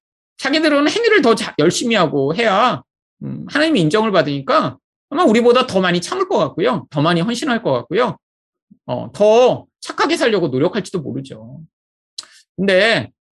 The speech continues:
어, 예수 믿는 사람이 하지만 그런 행위로 만들어내는 수준 넘어선 더 은혜를 받은 사람의 모습이 나타날 때 이게 참 은혜 받은 사람의 모습인 줄 믿습니다.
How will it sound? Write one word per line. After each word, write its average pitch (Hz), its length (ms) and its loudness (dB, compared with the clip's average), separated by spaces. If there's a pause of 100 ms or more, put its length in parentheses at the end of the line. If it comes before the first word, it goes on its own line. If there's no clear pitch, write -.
(160)
어, 120 140 -10
예수 151 220 0
믿는 220 160 2
사람이 165 960 0 (160)
하지만 185 600 -4 (280)
그런 202 260 0
행위로 403 540 0
만들어내는 160 560 2
수준 285 760 -4
넘어선 160 840 2 (400)
더 165 280 2
은혜를 208 720 4
받은 151 280 -6
사람의 226 420 -2
모습이 127 360 -4
나타날 139 500 -6
때 180 440 -4 (340)
이게 180 220 -2
참 381 260 -2
은혜 151 160 2
받은 156 260 2
사람의 220 360 -2
모습인 127 400 -6
줄 120 180 -8
믿습니다. 127 600 -8